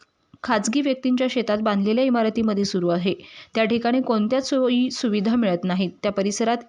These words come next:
एसटी महामंडळाची बस जात नाही. खाजगी प्रवासी वाहनसुद्धा जात नाही. त्यामुळे विद्यार्थ्यांना शाळा कॉलेजला ये-जा करण्यासाठी पावसात, हिवाळ्यात आणि उन्हाळ्यात अशा तीनही ऋतूंमध्ये नाईलाजानं पायपीट करून नाहक त्रासाला सामना करावा लागतो.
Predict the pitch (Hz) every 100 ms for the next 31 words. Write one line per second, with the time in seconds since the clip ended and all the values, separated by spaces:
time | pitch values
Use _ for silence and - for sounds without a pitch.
0 | 226 233 - 285 262 247 233 233 233 226
1 | 190 175 175 170 175 165 - - - -
2 | 233 294 285 277 269 294 269 254 269 269
3 | 240 254 247 233 233 240 226 226 226 202
4 | 226 240 240 240 247 208 208 202 202 208
5 | 214 220 196 214 254 233 190 190 185 233
6 | 226 190 196 226 226 226 220 202 226 -
7 | - - - 247 254 254 247 233 170 208
8 | 233 233 233 233 269 302 254 240 226 226
9 | 226 208 220 233 214 185 208 214 196 277
10 | - 247 247 220 220 226 220 202 214 220
11 | 226 208 196 196 247 - 220 180 175 180
12 | - 185